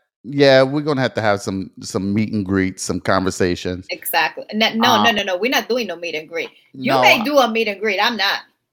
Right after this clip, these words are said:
Speaker 2: Davion, do-, Davion, if you're listening to this, don't you dare, boy. Don't you
Speaker 1: But at
Speaker 2: dare.
Speaker 1: the end of the day, once he gets of age, what can we do? So for
Speaker 2: That's
Speaker 1: me,
Speaker 2: true.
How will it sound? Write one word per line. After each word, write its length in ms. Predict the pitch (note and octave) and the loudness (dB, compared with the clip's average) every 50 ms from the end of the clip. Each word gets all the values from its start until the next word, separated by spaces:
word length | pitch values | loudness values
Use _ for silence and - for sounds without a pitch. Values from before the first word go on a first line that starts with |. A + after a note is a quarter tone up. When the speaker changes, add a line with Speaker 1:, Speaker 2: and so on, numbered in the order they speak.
| _ _ _ _ - - - F3+ E3+ - _ - | _ _ _ _ -20 -18 -18 -18 -20 -8 _ 4
Speaker 2:
Davion, 340 | B3 B3 A#3+ C4 A#3+ A#3 | 4 6 6 4 2 2
do-, 240 | A#3 A3 - - F3+ | 0 -2 -4 -6 -2
Davion, 540 | - G#3 G#3 G#3 G3+ G#3 G3+ G#3+ A3 G#3+ - _ _ _ _ - | 0 0 2 2 2 2 2 2 2 -2 -6 _ _ _ _ -8
if 160 | G3 F#3+ - | -8 -8 -2
you're 200 | G3 G3 F#3+ F#3 | -2 -2 -2 -2
listening 440 | F#3 G3+ G#3 - A3+ G#3 G#3+ A3 G#3+ | -4 -4 -2 -2 -2 0 0 -2 -2
to 160 | - A#3 A3+ | -2 -4 0
this, 200 | G#3+ A3+ A3+ A3+ | 2 2 0 2
don't 220 | - F3+ E3 E3 - | 0 -2 -4 -4 -6
you 80 | F3+ | -8
dare, 260 | F3 D3+ F3+ F3+ F3+ - | -4 0 2 2 2 2
boy. 320 | - C#3+ C#3 A#2+ - - _ _ _ _ _ _ _ _ _ _ _ | 0 -6 -8 -8 -10 -14 _ _ _ _ _ _ _ _ _ _ _
Don't 60 | D3 | -20
you 40 | A#2+ G#2+ | -6 0
Speaker 1:
But 460 | D3+ E3 F3 E3+ D#3 D3+ D3+ D3+ D3+ | 4 4 6 8 8 8 6 6 4
at 60 | - | 0
Speaker 2:
dare. 200 | - D#3+ C3+ C3+ | -2 -2 0 0
Speaker 1:
the 80 | B2+ C#3+ C#3+ D#3+ | 0 0 0 0
end 80 | F3 | 0
of 60 | F3 | 0
the 60 | E3 C#3 | 0 2
day, 180 | D3+ D3+ D3 | 2 0 2
once 180 | C3+ B2 B2 A#2+ | 0 -2 -4 -4
he 100 | B2+ A#2+ | -6 -6
gets 220 | A2 A#2 G#2+ - | -6 -6 -4 -4
of 100 | G2+ F2 | -4 -2
age, 360 | G#2+ A2+ A2 G#2 G2+ F#2 - | 0 0 2 2 0 -2 -6
what 320 | - - F#2+ G#2 G2+ - - | -10 -6 -4 -4 -4 -2 -2
can 160 | G#2+ F#2 E2 | -2 -2 0
we 100 | F2 E2+ | -2 -2
do? 220 | D#2+ F2 E2 D#2 - - - _ _ _ _ - _ _ _ _ _ _ _ _ - - | 0 -2 -2 -2 -6 -14 -20 _ _ _ _ -20 _ _ _ _ _ _ _ _ -16 -10
So 460 | - - E3 D3 C3+ B2 A#2+ B2 - - - _ _ _ | 2 4 6 8 8 6 4 2 -4 -12 -20 _ _ _
for 140 | - D#3 D3 | 0 0 2
Speaker 2:
That's 60 | D#3+ F#3+ G3+ | 2 2 4
Speaker 1:
me, 340 | G3 E3+ D#3 D3 C#3 C#3 C#3 | 4 6 6 4 4 2 0
Speaker 2:
true. 80 | D3+ | -4